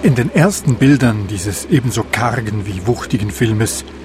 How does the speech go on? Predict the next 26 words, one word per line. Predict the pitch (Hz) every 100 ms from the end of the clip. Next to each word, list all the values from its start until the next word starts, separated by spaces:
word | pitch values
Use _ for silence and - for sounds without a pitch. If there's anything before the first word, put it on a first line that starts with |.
| -
sehen | - 175 180
wir | 165 165
einen | 127 123 123 107
dieser | 98 110 87
kleinen | - 120 123 123 104
landwirtschaftlichen | 107 113 120 120 113 - 120 131 -
Allzwecktransporter | 135 135 - 107 - - 107 98 - 113 110 - - - - -
einen | 147 170
steinigen | - - 107 98 104 104
Weg | 110 113 120
hochfahren. | 117 - 117 104 98 92 - - - - -
Am | - 104 95
Steuer | - 117 151 135
sitzt | 110 - 110
ein | 104
Mann | 107 120
mit | 113 -
grimmigem | - 107 127 110 107
Gesicht. | 110 90 101 85 - - - - - - -
Ob | - 135
er | 104 87
schaltet | - 110 113 - 117 - -
oder | 123
einem | 113 113 95
Felsbrocken | - 120 123 - 113 135
ausweicht, | 147 113 107 110 104 - -